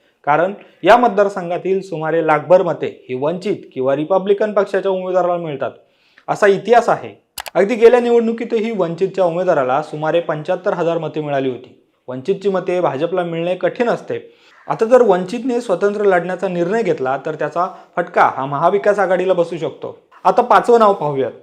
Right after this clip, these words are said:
खरं म्हणजे ईशान्य मुंबईच्या या मतदारसंघात मनसेची देखील ताकद मोठ्या प्रमाणात आहे. दोन हजार नऊच्या निवडणुकीत मनसेच्या शिशिर शिंदे यांना एक लाख पंच्याण्णव हजार मतं मिळाली होती. त्यामुळे येत्या निवडणुकीत संदीप देशपांडे यांना मनसे रिंगणात उतरवण्याच्या तयारीत आहे.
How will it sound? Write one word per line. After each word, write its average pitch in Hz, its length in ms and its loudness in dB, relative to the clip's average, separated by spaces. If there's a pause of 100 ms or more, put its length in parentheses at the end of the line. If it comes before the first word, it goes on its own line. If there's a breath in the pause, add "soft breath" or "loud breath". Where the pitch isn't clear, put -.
(140)
खरं 214 120 8
म्हणजे 269 220 2
ईशान्य 240 360 0
मुंबईच्या 220 460 2
या 190 140 4
मतदारसंघात 170 720 -2
मनसेची 170 540 -4
देखील 165 360 -4
ताकद 156 300 -4
मोठ्या 147 260 -8
प्रमाणात 131 380 -4
आहे. 107 400 -14
दोन 127 160 -10
हजार 147 200 0
नऊच्या 190 360 0
निवडणुकीत 170 480 -2 (400 loud breath)
मनसेच्या 240 520 2
शिशिर 247 360 -4
शिंदे 196 300 -2 (100)
यांना 123 280 -10
एक 196 240 2
लाख 202 140 6
पंच्याण्णव 202 540 -2
हजार 180 240 2
मतं 170 260 0
मिळाली 156 240 -2
होती. 120 420 -8 (260 soft breath)
त्यामुळे 196 720 2
येत्या 254 260 4
निवडणुकीत 180 540 2 (160)
संदीप 170 260 -2
देशपांडे 160 720 -4
यांना 127 200 -8
मनसे 175 420 2
रिंगणात 190 360 -2
उतरवण्याच्या 180 540 -2
तयारीत 160 340 0
आहे. 120 180 -6